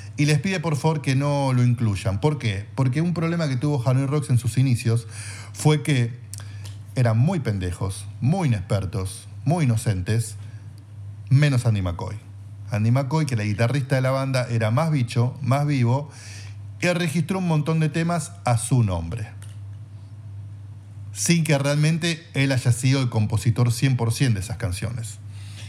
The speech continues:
Entonces el resto del grupo, a nivel regalías compositivas, no vio una moneda. Entre esas canciones estaba Beer and Cigarette. Entonces Michael le dijo, "Mira, en lo posible, no, porque le vas a dar un montón de guita a este tipo que ya nos recontra cagó en su momento".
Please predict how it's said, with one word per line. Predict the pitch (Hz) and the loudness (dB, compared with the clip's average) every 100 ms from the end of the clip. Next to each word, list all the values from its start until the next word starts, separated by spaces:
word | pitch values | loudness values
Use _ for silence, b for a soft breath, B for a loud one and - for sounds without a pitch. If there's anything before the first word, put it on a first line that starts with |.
| B B | B B
Entonces | 110 110 131 147 127 | 0 2 2 2 2
el | 127 | 2
resto | 151 151 156 | 0 0 0
del | 151 | 2
grupo, | 165 170 135 170 185 - - - - | 0 0 0 -2 -2 -10 -18 -12 -2
a | 117 | 2
nivel | 113 127 135 | 4 4 2
regalías | 135 131 139 139 117 101 - - - - - | 2 2 2 2 2 0 -4 -12 -14 -14 0
compositivas, | 151 156 156 151 156 151 160 156 - - | 2 2 0 0 2 2 2 -2 -4 2
no | 123 123 | 4 4
vio | 139 135 - | 2 -2 0
una | 131 120 | 2 4
moneda. | 104 92 87 92 B B B B B B B - | 2 -2 -4 -6 B B B B B B B 4
Entre | 113 120 | 6 6
esas | 135 143 | 4 4
canciones | 147 175 175 | 2 2 2
estaba | 123 127 110 | 2 2 4
Beer | 127 120 | 2 2
and | 104 | 2
Cigarette. | 104 90 - - - - - | -2 -4 -4 -10 -14 -14 -4
Entonces | 120 120 123 | 0 4 6
Michael | 131 120 | 6 4
le | 113 | 0
dijo, | 117 | 0
"Mira, | 107 95 87 - | -2 -2 -6 -4
en | 117 | -2
lo | 107 | 0
posible, | 113 135 107 104 110 | 0 0 0 0 0
no, | 123 139 151 | 2 2 0
porque | 107 92 101 101 - B B B B B B B - | -2 -4 -4 -4 -8 B B B B B B B -2
le | 110 | 2
vas | 117 | 4
a | 131 | 4
dar | 127 | 4
un | 127 | 4
montón | 131 135 156 | 4 4 2
de | 156 | 2
guita | 160 156 | 0 0
a | |
este | 127 | 2
tipo | 117 131 117 | 2 2 2
que | |
ya | 117 | 4
nos | 117 110 | 4 4
recontra | 110 123 123 120 110 | 2 4 4 4 2
cagó | 104 104 | 0 -2
en | |
su | 101 98 | -2 -2
momento". | 87 85 90 | -2 -4 -8